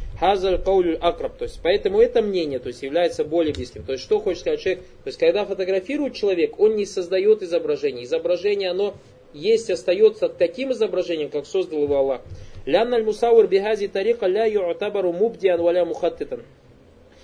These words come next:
Так как тот, кто создает изображение таким образом, он не считается тем, кто изначально, то есть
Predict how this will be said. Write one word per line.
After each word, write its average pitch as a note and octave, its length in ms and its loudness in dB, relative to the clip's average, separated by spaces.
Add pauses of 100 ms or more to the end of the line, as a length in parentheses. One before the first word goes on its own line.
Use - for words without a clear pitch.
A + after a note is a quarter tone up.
(140)
Так F#3+ 180 0
как G#3+ 160 -2
тот, A3+ 220 4
кто F3+ 100 -2
создает F3+ 380 -4
изображение F3 420 -2
таким - 320 -2
образом, E3+ 520 2
он A3+ 180 6
не G#3+ 100 -2
считается A3+ 400 -4
тем, F#3 240 -2
кто F3 160 -2
изначально, E3 540 -2
то - 80 -8
есть C3 120 -10